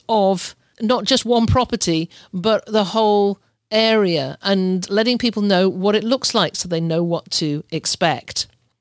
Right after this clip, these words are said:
Another example is, is we've, we're writing content about bugs. We're writing content about black fly and mosquito and deer fly, all those lovely, lovely critters that come and join us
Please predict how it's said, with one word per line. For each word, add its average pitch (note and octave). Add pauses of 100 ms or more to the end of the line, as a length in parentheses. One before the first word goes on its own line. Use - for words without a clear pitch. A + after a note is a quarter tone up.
(140)
Another C4
example B3
is, G#3+
is G#3
we've, A3
we're A#3+
writing A3+
content G#3
about G3
bugs. A3+ (640)
We're A3
writing A3
content G3+
about F#3
black B3
fly C#3+ (320)
and F#3
mosquito G#3 (260)
and F#3+
deer A3+
fly, A#2 (400)
all A#3
those F3+
lovely, G3+
lovely E3
critters C3+
that D#3+
come F3
and E3
join G#3
us D#3